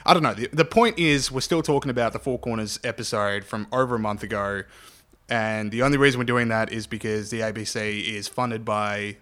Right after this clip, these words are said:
the federal government, and this is why it's a thing. Because <laughs> literally any other organi-, like, Seven News does it, Nine News does it, anyone else does it. It's just a flash in the pan of, "Oh, what happened on those nights? What's the nature of their relationships?"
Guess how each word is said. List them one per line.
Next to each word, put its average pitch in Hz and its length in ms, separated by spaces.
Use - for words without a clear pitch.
the 104 220
federal 107 240
government, 202 400
and 107 560
this 127 180
is 117 100
why 110 240
it's 104 120
a 107 40
thing. 98 300
Because 123 680
<laughs> - 40
literally 220 340
any 185 160
other 151 160
organi-, 127 400
like, 117 240
Seven 180 340
News 180 200
does 160 240
it, 156 120
Nine 147 260
News 143 160
does 135 240
it, 123 180
anyone 170 260
else 143 180
does 120 260
it. 113 200
It's 135 140
just 135 200
a 123 40
flash 143 280
in 151 60
the 127 80
pan 120 300
of, 113 160
"Oh, 113 160
what 113 200
happened 117 300
on 110 80
those 110 220
nights? 107 540
What's 117 260
the 123 100
nature 110 380
of 104 80
their 107 140
relationships?" 104 760